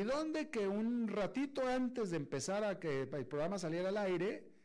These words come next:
que trato de conectar el U S B a la computadora y resulta que la condenada computadora nueva de MacBook Air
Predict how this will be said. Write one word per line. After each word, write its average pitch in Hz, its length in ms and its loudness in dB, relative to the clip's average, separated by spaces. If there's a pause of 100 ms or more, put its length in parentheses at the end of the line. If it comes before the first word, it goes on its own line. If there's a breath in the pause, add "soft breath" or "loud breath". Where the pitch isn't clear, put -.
(160 loud breath)
que 127 140 -4
trato 233 480 -2
de 170 160 -2
conectar 156 580 -2
el 160 260 -2
U 208 100 0
S 180 180 -2
B 226 180 -2
a 202 40 0
la 160 140 0
computadora 190 640 -2
y 247 60 -2
resulta 202 520 -4
que 180 140 -6
la 139 260 -4
condenada 143 600 -2
computadora 165 520 -2
nueva 190 300 -2
de 190 80 -2
MacBook 170 460 -4
Air 214 400 -2